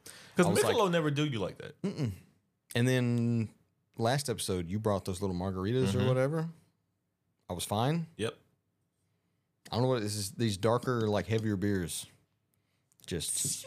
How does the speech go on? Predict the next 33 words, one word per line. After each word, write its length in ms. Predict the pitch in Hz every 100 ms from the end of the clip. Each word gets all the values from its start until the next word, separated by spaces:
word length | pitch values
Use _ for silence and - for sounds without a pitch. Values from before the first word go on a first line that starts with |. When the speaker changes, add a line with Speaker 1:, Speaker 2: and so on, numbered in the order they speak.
| 78
Speaker 2:
run 840 | 82 78 80 87 104 110 113 117 110 - -
through 320 | 101 98 98
me. 220 | 80 - - _ - - - - -
Anyway, 320 | - 139 107 85 -
um, 400 | 127 123 120 110 101 - - - - _ _ _ _ _ -
Speaker 1:
But 100 | 113
yeah. 200 | 92 87 -
Speaker 2:
do 100 | 110
you 40 |
have 80 | 120
any 220 | 123 104 92 _ _ _ _ _ _ _ _ _ -
questions 360 | 123 117 117
for 100 | -
me? 120 | 117
I 40 | 120
know 100 | 110
a 20 |
lot 180 | 101 95
of 60 |
times 220 | 104 98 90
during 140 | 87
Tobias's 420 | 82 85 82 -
thoughts, 300 | - 85 78
you, 80 | 92
like, 220 | 80 78 -
wanna 160 | 82
ask 240 | - 165 -
me 100 | 85
a 40 |
question 340 | 101 101 95
Speaker 1:
Um, 120 | 95 107
Speaker 2:
or 20 |
whatever. 320 | 107 110 123